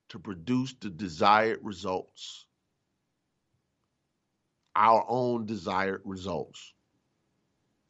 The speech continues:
What is it that you really want to experience and produce in your life? We're gonna take it and run it through the process of the four mighty ones.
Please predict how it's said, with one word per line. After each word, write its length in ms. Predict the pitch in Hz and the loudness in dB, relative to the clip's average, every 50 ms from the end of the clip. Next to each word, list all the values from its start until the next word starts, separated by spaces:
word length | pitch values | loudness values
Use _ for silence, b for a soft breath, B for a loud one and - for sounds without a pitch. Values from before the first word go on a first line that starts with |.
| _ _ | _ _
What 420 | - 80 80 90 104 123 135 139 | -18 -14 -6 0 4 6 8 8
is 180 | 139 131 120 123 | 8 6 4 0
it 80 | 123 107 | -2 -2
that 200 | 113 - - - | -2 -4 -4 -6
you 80 | 95 87 | -8 -4
really 320 | 87 101 110 117 120 120 | -2 2 2 4 4 4
want 280 | 110 101 98 101 104 107 | 4 4 2 2 4 4
to 200 | 104 - - 101 | 2 2 0 -4
experience 680 | 90 - - - - 110 104 98 95 92 92 87 - 87 | -6 -6 -6 2 4 6 6 6 4 2 0 -2 -2 -4
and 120 | 85 - | -6 -6
produce 380 | 85 80 73 92 92 87 - 87 | -6 -6 -4 -2 -4 -2 -2 -2
in 100 | 85 85 | -2 0
your 140 | 85 85 | 0 0
life? 460 | 82 82 73 58 50 - - - - - _ _ _ _ _ b b b b b b b b b b b b - | 2 4 2 2 2 -2 -8 -16 -18 -18 _ _ _ _ _ b b b b b b b b b b b b -2
We're 140 | - 92 | 0 4
gonna 220 | 90 98 92 87 82 | 6 8 6 6 4
take 420 | - - 151 131 131 127 127 - | 4 4 6 6 6 6 4 2
it 200 | 117 107 - - - - | 0 0 0 -2 -8 -8
and 280 | 98 90 87 92 92 | -6 -6 -4 -2 2
run 180 | 101 110 117 120 | 4 4 6 6
it 120 | 120 107 | 4 2
through 140 | 117 107 95 | 0 -4 -2
the 100 | 85 - | -2 -4
process 840 | - - - 139 147 151 139 127 - - 90 76 67 67 - - - _ _ _ _ _ _ _ _ _ _ | -6 -2 2 4 6 6 6 4 2 -4 -4 -4 -4 -6 -8 -14 -20 _ _ _ _ _ _ _ _ _ _
of 180 | - 87 82 85 | -10 -8 -6 -8
the 100 | 87 78 | -8 -8
four 760 | - - - - 135 131 131 127 123 123 123 123 131 139 - _ _ _ _ _ _ _ _ _ - | -8 -10 0 4 6 6 8 6 6 4 2 0 -2 -6 -12 _ _ _ _ _ _ _ _ _ -18
mighty 840 | - 87 90 98 107 107 110 113 110 107 104 104 101 98 98 101 _ _ _ _ _ _ _ _ - | -14 -8 2 4 6 6 6 4 2 0 -4 -6 -6 -8 -12 -16 _ _ _ _ _ _ _ _ -18
ones. 920 | - 87 95 101 101 101 92 78 69 64 - - _ _ - - - - | -12 -10 -8 -6 -4 -6 -6 -6 -10 -12 -14 -18 _ _ -20 -20 -20 -20